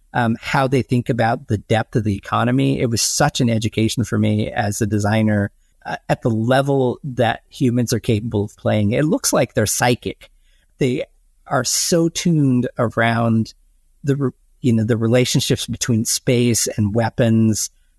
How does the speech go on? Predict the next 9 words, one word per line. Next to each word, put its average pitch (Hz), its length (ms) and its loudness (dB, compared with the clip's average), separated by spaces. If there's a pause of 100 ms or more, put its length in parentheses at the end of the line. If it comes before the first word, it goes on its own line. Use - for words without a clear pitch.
um, 113 340 2
and 127 160 0
their 113 140 4
own 120 160 2
bodies. 107 800 -2
It's, - 400 -4 (200)
it 160 240 -4
is 135 320 -4
really, 139 520 0